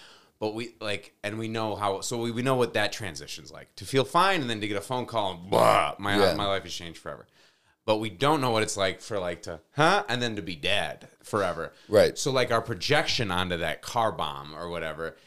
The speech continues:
Speaker 1: is, like, they must have this feeling which I go through.
Speaker 2: Oh, interesting.
Speaker 1: Which is that, oh, that, that from good to bad, but for them it's just, like,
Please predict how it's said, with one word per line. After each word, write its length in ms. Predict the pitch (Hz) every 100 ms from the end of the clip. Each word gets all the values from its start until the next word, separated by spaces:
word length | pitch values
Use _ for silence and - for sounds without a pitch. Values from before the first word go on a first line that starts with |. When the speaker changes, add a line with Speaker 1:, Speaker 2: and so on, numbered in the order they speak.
| _
Speaker 1:
is, 220 | - 110 98
like, 180 | 95
they 100 | 117
must 260 | 117 107 -
have 300 | 101 87 82
this 240 | 101 101
feeling 460 | - - 98 87 85
which 180 | 82 107
I 160 | 127
go 220 | 165 87 76
through. 400 | - 78 58 50
Speaker 2:
Oh, 440 | 104 113 110 101 87
interesting. 520 | 95 95 80 - -
Speaker 1:
Which 120 | 76
is 140 | 101
that, 220 | - 87 110
oh, 300 | 165 165 -
that, 340 | 113 101 95
that 280 | 98 98 -
from 140 | - 98
good 180 | 123 98
to 60 |
bad, 340 | - 113 110 92
but 240 | 95 -
for 140 | 110
them 200 | 151 202
it's 160 | 107 -
just, 280 | 90 - 85
like, 320 | 76 - _